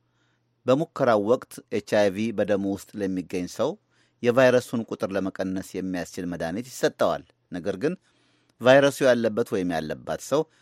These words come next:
መድኃኒት መውሰድ የማይፈልግ ከሆነ ወይም የቫይረሱ ቁጥር ያልወረደና አቅሙም ያልተዳከመ ከሆነ ቫይረሱ ለሌለበት ወገን እንደ ቅድሚያ መከላከያ የጓደኛው የቫይረስ አቅም እስከሚደክም መድኃኒቱ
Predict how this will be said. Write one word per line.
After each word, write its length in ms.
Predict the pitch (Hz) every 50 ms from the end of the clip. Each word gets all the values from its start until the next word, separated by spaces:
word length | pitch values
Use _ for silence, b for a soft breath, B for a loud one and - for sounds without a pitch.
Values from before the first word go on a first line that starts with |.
| _ _ _
መድኃኒት 420 | 110 120 123 135 131 123 123 117 -
መውሰድ 380 | 107 101 98 87 - - 90 80 - -
የማይፈልግ 720 | 95 95 90 85 80 73 69 - - 71 71 67 69 -
ከሆነ 260 | - 98 101 110 139 151
ወይም 260 | 120 90 78 67 62 b b b b b b b -
የቫይረሱ 420 | 110 113 123 127 127 123 120 - - 110
ቁጥር 300 | - 104 - - 92 80 - _ _ - 87
ያልወረደና 840 | 92 98 101 101 104 104 101 - 85 98 92 85 87 87 87 85 85 - - -
አቅሙም 400 | 98 107 - 107 107 104 98 95
ያልተዳከመ 720 | 90 87 87 82 - - 113 101 92 85 - - - 78 76 76 _
ከሆነ 360 | - - 143 127 101 87 101 127 170 - b b b b b b b b _
ቫይረሱ 460 | - 120 131 139 147 135 131 123 - - 131 113
ለሌለበት 680 | 107 107 110 104 104 101 101 95 82 78 80 90 - -
ወገን 300 | 104 104 101 135 165 185 - _ _ _
እንደ 280 | 104 117 120 117 127 127
ቅድሚያ 340 | - - 120 110 107 104 95 92
መከላከያ 640 | 87 80 78 - - 95 92 92 95 - - 123 151 185 - _ _ _ _ _ _ _ -
የጓደኛው 760 | 120 120 117 127 120 117 104 107 113 107 104 104 98 92 87 87 87
የቫይረስ 480 | 95 92 85 98 95 92 92 87 - -
አቅም 300 | - 107 107 - 92 90
እስከሚደክም 680 | 87 - - - 95 95 98 92 104 104 - - 160 175 - _ _ _ _ _
መድኃኒቱ 440 | - 90 87 92 87 85 80 - -